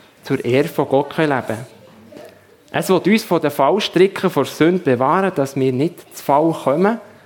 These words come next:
oder Schaden davontragen. So werden die Sprüche auch kurze Sätze aus längerer Erfahrung oder das Leben, Lebensregeln von oben für uns hier unten genannt.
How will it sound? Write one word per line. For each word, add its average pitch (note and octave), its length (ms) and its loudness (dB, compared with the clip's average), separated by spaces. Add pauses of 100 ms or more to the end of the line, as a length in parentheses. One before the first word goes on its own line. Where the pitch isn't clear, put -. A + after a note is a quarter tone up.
(280)
oder C#3 240 -6
Schaden C#3+ 380 -2
davontragen. C3 800 -4 (920)
So G#3 260 0
werden C#3 340 -2
die - 60 -8
Sprüche F3+ 480 2
auch C#3 280 -2 (440)
kurze E3 480 4
Sätze - 520 -8
aus C3+ 180 -4
längerer C3+ 380 -2
Erfahrung B2 600 -2 (560)
oder C3+ 240 -2
das - 200 -14
Leben, B2 320 -4 (120)
Lebensregeln D#3 680 -2
von A#2 160 -6
oben G#3+ 420 0 (720)
für - 180 -10
uns E3+ 480 -2 (300)
hier B2+ 160 0
unten C3+ 380 -2 (120)
genannt. A2 340 -2